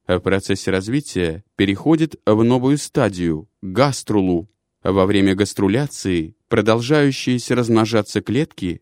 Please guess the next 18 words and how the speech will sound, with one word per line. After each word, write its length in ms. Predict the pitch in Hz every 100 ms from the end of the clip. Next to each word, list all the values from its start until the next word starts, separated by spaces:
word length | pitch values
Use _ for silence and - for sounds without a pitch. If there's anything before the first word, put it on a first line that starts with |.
| _
становятся 680 | - - 101 117 143 135 139
подвижными 840 | - 104 107 160 127 104 98 82 _ -
и 80 |
начинают 680 | 123 110 - 104 147 156 147 -
активно 560 | 101 - - 147 147
перемещаться 840 | 123 113 104 - 104 - - 123 117 -
относительно 960 | 123 - 117 110 110 113 104 107 110 113
друг 400 | 98 98 92 - -
друга. 500 | 98 101 90 78 90 _ _
А 100 | 87
в 60 | 95
результате 640 | 92 98 92 98 90 92
в 20 |
зародыше 760 | 92 95 110 117 - 92 87 95 -
возникают 800 | 92 95 95 98 135 143 143 -
отчетливо 840 | - 95 - 123 113 107 107 104 - -
выраженные 840 | 104 156 117 104 92 90 85 90 _
пласты 640 | - 101 101 - 123 139